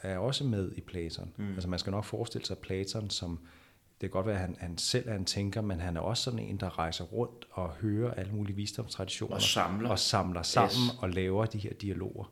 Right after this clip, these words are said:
Speaker 2: Ja.
Speaker 1: Og, og, og, og det gør han så på en særlig måde, og Peter Kingsley er faktisk ret hård ved ham. Han, han siger, at der er alle mulige ting, der går tabt gennem Platon, og,
Speaker 2: Ja.
Speaker 1: og Platon laver sådan en form for kulturel appropriation, hvis
Speaker 2: Mm.
Speaker 1: man skal bruge
Speaker 2: Mm.
Speaker 1: det ord, ikke?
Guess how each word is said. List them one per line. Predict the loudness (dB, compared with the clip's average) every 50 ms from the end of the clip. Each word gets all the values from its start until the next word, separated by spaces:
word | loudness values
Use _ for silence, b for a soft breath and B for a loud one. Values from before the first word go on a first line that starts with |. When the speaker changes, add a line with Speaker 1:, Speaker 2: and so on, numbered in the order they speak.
| -8 -8
Speaker 2:
Ja. | -8 -8 B B B B B B _
Speaker 1:
Og, | -2 -2 -2 0 0 0
og, | 0 0 0
og, | -2 -2 -2 -2 -4
og | -4 -6 -2 0
det | -2 2
gør | 4 4 4
han | 4 4 4
så | 4 2 2
på | 2 0
en | 0 0
særlig | 0 0 0 0 2 0
måde, | 2 2 2 2 2 2 2 0
og | -2 -2
Peter | -4 -4 -4
Kingsley | -2 -2 -2 0 0 0 -2
er | -2
faktisk | -2 -4 -4 -2 -2
ret | -2 -2
hård | 0 0 -2 0 0 0
ved | 0 0
ham. | 0 0 -2
Han, | -2 -2 -4 -4 -4
han | -4 -4 -2
siger, | -2 -2 -2 -2 0 0 0 0
at | -2 -2 -4
der | -4
er | -4 -4
alle | -4 -4 -2 -2
mulige | -2 -2 -2 -2
ting, | -4 -4 -4 -4
der | -6
går | -6 -6 -6 -8
tabt | -4 -2 0 0 -2 -2 -4
gennem | -6 -4 -4 -4
Platon, | -4 -2 -2 -2 -2 -2 -2 -4 -4 -4 -4
og, | -2 -2
Speaker 2:
Ja. | -2 -2 B B B B B B B -8
Speaker 1:
og | -8 -6 -4
Platon | 0 0 2 2 2 2 0 0
laver | 0 0 2 2 2 0
sådan | 0 -2 -2 -2
en | -2 -2
form | -4 -4 -6 -4
for | -4 -4 -4 -4
kulturel | -4 -4 -4 -4 -2 -2 0 0 0 -2 -2 -4 -6
appropriation, | -6 -4 -2 -4 -4 -2 -2 -2 -2 -2 -2 -2 -4 -4 -2 -2 -2
hvis | 0 0
Speaker 2:
Mm. | 0
Speaker 1:
man | 0 -2
skal | -2 -4 -4
bruge | -2 0 0 2
Speaker 2:
Mm. | 2
Speaker 1:
det | 2 2
ord, | 0 0 -2 0 0
ikke? | 0 0